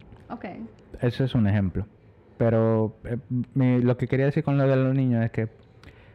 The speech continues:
Speaker 2: tú puedes pausar, pensar, el, esta perso-, este niño quizá hizo un comentario ofensivo, no tiene ninguna intención. ¿Cómo tú lo
Speaker 1: Los
Speaker 2: manejas?
Speaker 1: chamaquitos son malos.
Speaker 2: Sí, lo sé.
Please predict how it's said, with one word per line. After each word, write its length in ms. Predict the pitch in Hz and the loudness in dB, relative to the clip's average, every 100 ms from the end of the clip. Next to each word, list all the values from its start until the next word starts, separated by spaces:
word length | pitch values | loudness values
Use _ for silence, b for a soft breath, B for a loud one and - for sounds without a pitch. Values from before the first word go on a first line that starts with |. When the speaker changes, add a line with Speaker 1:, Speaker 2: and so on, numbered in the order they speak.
| B | B
Speaker 2:
tú 100 | 131 | -4
puedes 340 | 120 120 117 - | 2 2 2 -2
pausar, 640 | - 107 107 113 107 110 | -2 0 2 2 2 0
pensar, 500 | 110 101 104 101 104 - B B B B _ - - | -2 -2 0 -2 -2 -8 B B B B _ -20 -6
el, 360 | 120 113 113 110 | 0 2 2 0
esta 500 | 117 113 _ - 117 | -4 -6 _ -2 -2
perso-, 220 | 117 - - | -2 -4 -4
este 240 | 120 - | -2 0
niño 340 | 120 117 113 110 - | 0 0 0 -4 -4
quizá 280 | 117 - 120 | -4 -2 -2
hizo 140 | - | -2
un 40 | |
comentario 520 | 117 113 110 107 110 107 | -2 -2 -2 -2 0 -2
ofensivo, 480 | 110 107 107 104 - B B B | -2 -4 -2 -4 -6 B B B
no 260 | 110 107 113 | 0 2 2
tiene 300 | - 123 120 | 0 0 2
ninguna 300 | 117 113 113 | 2 0 0
intención. 500 | 110 110 104 101 107 - | 0 -2 -2 -4 -4 -6
¿Cómo 220 | - 123 113 | 0 0 2
tú 60 | |
lo 60 | 117 | 2
Speaker 1:
Los 40 | 113 | 2
Speaker 2:
manejas? 240 | 120 208 | 2 0
Speaker 1:
chamaquitos 440 | - 220 226 233 - | -2 -2 -2 -4 -4
son 260 | 294 196 | -4 -4
malos. 680 | 170 160 160 160 165 190 190 | -6 -8 -8 -8 -8 -10 -12
Speaker 2:
Sí, 280 | - 269 262 | -8 -6 -2
lo 120 | 135 | -2
sé. 240 | - 151 | -2 -8